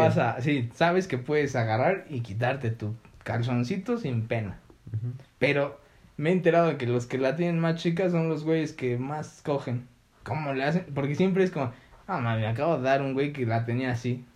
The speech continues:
Speaker 2: "¿Y por qué te lo diste?". "Pues ya estaba ahí". Y te enteras que otra, "Ese güey la tiene chiquitita". O sea, ya se le enseñó a varios. Güey, con una madre así chiquita no la sacarías.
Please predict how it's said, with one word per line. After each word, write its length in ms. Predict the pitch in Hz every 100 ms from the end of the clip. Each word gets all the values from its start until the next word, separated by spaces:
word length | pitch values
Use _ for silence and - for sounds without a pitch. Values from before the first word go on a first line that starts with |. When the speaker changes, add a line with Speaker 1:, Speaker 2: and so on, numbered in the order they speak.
| -
Speaker 2:
"¿Y 60 | 143
por 280 | 139 151 165
qué 100 | 170
te 140 | 170
lo 180 | 165 160
diste?". 400 | 160 175 - 170 170 _ _ _
"Pues 140 | 214
ya 80 | 202
estaba 300 | 120 131 120
ahí". 240 | 110 113 117 - _ _ -
Y 100 | 151
te 140 | 165
enteras 320 | 160 180 185
que 100 | 175
otra, 300 | 165 165 123 - - _ -
"Ese 220 | 135 214
güey 240 | 180 202 -
la 180 | 151 151
tiene 180 | 175 170
chiquitita". 560 | 147 120 123 139 131 117
O 40 |
sea, 120 | 151
ya 140 | 190 269
se 120 | 359
le 120 | 196
enseñó 400 | 156 160 151 170
a 40 | 165
varios. 560 | 151 180 185 147 147 - _ _ _ -
Güey, 200 | 180 233
con 160 | 233 320
una 160 | 320
madre 260 | 170 175 147
así 160 | 165 165
chiquita 440 | 131 143 165 208
no 160 | 147 139
la 120 | 117
sacarías. 560 | 101 104 95 127 165